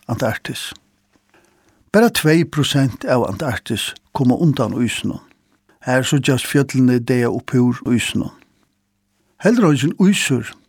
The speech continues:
er í oyðimørkunum, her einki affall er. Innlandsísurin er upp til fýra túsund og fimm hundrað metrar tjúkkur. Umleið hálvfems prosent av øllum ísi á jørðini er í Antarktis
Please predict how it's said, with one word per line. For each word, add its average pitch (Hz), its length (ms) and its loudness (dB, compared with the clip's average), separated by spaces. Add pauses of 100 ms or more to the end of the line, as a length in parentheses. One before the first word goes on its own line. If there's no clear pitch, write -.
(100)
er 131 160 4
í 127 40 -2
oyðimørkunum, 123 800 0 (340)
her - 180 -2
einki 151 240 0
affall 90 460 -4
er. 73 140 -12 (1200)
Innlandsísurin 156 960 4 (260)
er 156 140 4
upp - 160 0
til 143 160 2
fýra 156 240 4
túsund 139 360 2
og - 40 -6
fimm 208 160 6
hundrað 120 240 2
metrar 107 280 -4
tjúkkur. - 500 -6 (1300)
Umleið 135 360 4
hálvfems 147 480 0 (100)
prosent 131 500 -2
av 113 200 -2
øllum 110 240 0 (100)
ísi 127 320 0
á 95 80 -2
jørðini 113 600 0 (420)
er 151 160 4
í 120 260 2
Antarktis - 720 -10